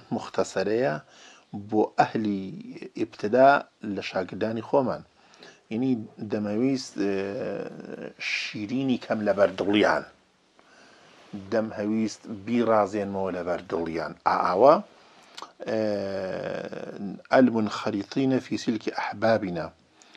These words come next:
ئەوانەی کەوا، آه، لە واقعدا هاتوونە ناو، آه، ڕشتەی دۆستان و خۆشەویستانی ئێمە.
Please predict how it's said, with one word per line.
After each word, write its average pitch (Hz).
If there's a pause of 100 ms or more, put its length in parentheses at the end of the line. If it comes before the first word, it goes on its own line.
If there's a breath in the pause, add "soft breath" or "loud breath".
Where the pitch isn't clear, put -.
(460 loud breath)
ئەوانەی 123
کەوا، 135 (100)
آه، - (600)
لە 104
واقعدا 107 (760 loud breath)
هاتوونە 120 (100)
ناو، 139 (220)
آه، 95 (220)
ڕشتەی 120 (720 loud breath)
دۆستان 113 (140)
و 95 (140)
خۆشەویستانی 104
ئێمە. 80